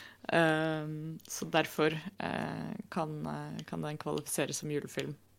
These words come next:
Ehm, og det var et, eh, artig gjensyn med den. Det er ikke, er ikke den beste Rocky-filmen,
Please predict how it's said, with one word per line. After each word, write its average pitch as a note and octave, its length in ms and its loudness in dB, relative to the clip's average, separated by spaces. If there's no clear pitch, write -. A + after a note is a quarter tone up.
Ehm, D3 680 -6
og E3 160 -4
det D#3+ 80 0
var D3+ 100 4
et, - 300 -4
eh, D3+ 400 -2
artig E3+ 340 6
gjensyn D#3+ 540 2
med E3+ 180 0
den. D3+ 200 2
Det - 140 2
er - 300 6
ikke, D4 300 4
er D#4 180 8
ikke C#4 240 0
den F#4 200 6
beste - 580 4
Rocky-filmen, G#3+ 840 6